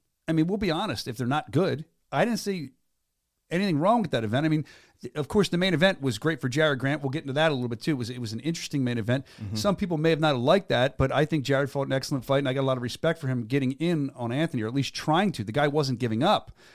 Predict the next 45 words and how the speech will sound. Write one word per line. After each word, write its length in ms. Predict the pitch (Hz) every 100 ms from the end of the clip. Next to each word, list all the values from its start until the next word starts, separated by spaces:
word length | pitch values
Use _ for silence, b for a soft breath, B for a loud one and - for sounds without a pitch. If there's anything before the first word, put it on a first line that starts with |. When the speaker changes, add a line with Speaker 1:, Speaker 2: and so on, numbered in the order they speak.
| b b
Speaker 1:
We'll 100 | 151
talk 220 | - 165 151
about 240 | 147 131
that 160 | 151 139
as 100 | 113
well, 320 | 143 131 110
um, 300 | 107 107 110 - _
after 280 | 175 196 151
we 140 | 131
talk 240 | 127 120 107
to 80 | 131
our 100 | 113
guest 280 | 147 160 127
who's 100 | 113
coming 220 | 127 120
on 60 |
in 60 | 107
a 20 |
couple 240 | 107 131 113
minutes. 320 | 110 107 - B B B B -
Uh, 200 | 135 131
so, 280 | - - 156
Rob, 340 | 156 165 117 -
as 140 | 147
far 240 | - 185 220
as 120 | 220
the 100 | 220
show, 380 | - 147 90 - _ _ b b b b b b _
you 140 | 147 117
heard 180 | 160 180
the 60 |
crowd 300 | - 165 156
going 240 | 156 160 131
nuts. 320 | 117 117 -
Evan 240 | 151 165 175
was 140 | 131
there 160 | 143 139
as 100 | 120
well. 180 | 113 113
I 60 |
wanna 160 | 123 123
bring 160 | 123
Evan 160 | 123 123
into 180 | 104 98
this. 200 | 104 -